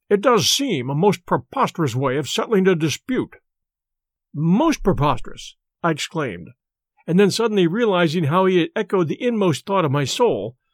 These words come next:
I sat up in my chair and stared at him in blank amazement. "What is this, Holmes?" I cried. "This is beyond anything which I could have imagined." He laughed heartily at my perplexity. "You remember," he said, "that some little time ago,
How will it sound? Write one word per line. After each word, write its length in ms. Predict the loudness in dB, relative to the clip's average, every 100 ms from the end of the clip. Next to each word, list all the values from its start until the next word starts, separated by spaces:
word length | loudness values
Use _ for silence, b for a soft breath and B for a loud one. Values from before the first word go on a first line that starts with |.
| _ -2
I 80 |
sat 280 | -2 0 -2
up 120 | 0
in 80 | 0
my 160 | 0 -2
chair 300 | -2 -2 -2
and 100 | -4
stared 320 | -4 0 0
at 80 | 0
him 100 | -2
in 100 | -2
blank 420 | -2 -2 0 0
amazement. 500 | 0 0 -2 -8 -20 _ _ _ _ _
"What 180 | 0 4
is 200 | 4 6
this, 180 | 4 4
Holmes?" 440 | 2 0 0 -4 -10 _ _ -10
I 120 | -8
cried. 420 | -4 -4 -6 -10 _ _ _
"This 160 | -4 0
is 120 | 0
beyond 380 | 0 0 0 0
anything 380 | 0 2 4 2
which 180 | 2
I 80 | -2
could 160 | 0 0
have 80 | 2
imagined." 540 | 0 -2 -4 -8 -16 _ _ _ _ _ _ _ _ _ _ _
He 140 | 2
laughed 300 | 2 0 -4
heartily 420 | -2 2 2 2
at 80 | 0
my 100 | -4
perplexity. 720 | -4 -4 -4 -4 -6 -12 -16 -20 _ _ _ _ _ _ _ _ _ _ _
"You 180 | 4 6
remember," 600 | 6 6 2 -2 -10 -16 _ _ _ _
he 160 | -2 -2
said, 320 | -2 -6 -8 _ _ _ _
"that 140 | -8
some 200 | -2 0
little 200 | 0 0
time 280 | 0 0 2
ago, 540 | 2 2 0 -2 -10